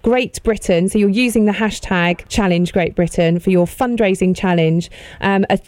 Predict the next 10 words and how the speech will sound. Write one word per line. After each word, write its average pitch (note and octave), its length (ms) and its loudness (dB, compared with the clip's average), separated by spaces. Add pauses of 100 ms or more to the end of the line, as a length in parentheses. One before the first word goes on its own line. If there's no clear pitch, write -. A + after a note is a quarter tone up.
solo C#4 580 0
trek, F#3 640 -4
unassisted, A3+ 1040 0 (200)
around G#3 300 2
the G#3 60 0
coastline F#3+ 800 0
of F3 120 -8
Great F#3 260 -2
Britain, E3+ 500 0 (340)
um, F3+ 380 2